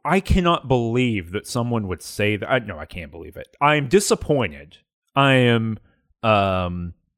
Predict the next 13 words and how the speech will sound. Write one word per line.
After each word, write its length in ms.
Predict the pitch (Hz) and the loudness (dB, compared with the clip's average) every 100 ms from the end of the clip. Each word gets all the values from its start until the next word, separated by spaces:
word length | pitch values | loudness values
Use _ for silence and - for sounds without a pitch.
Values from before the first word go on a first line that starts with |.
| _ _ _ - _ _ _ | _ _ _ -20 _ _ _
uh, 360 | 120 101 92 87 | -2 0 -2 0
upset. 640 | 160 147 - 143 101 71 - | 2 2 0 0 0 -2 -14
Not 160 | 95 | -14
really. 180 | - - - | -14 -18 -18
<laughs> 60 | - _ - | -20 _ -12
Uh, 300 | 90 82 85 _ | -12 -10 -14 _
I 100 | 180 | 2
have 140 | 208 | 2
a 40 | 165 | -2
feeling, 360 | - 123 90 | -2 -2 0
I 20 | 110 | -2
have 140 | 135 | -2
animus 680 | 123 120 98 90 - - | -2 -2 -4 -10 -16 -18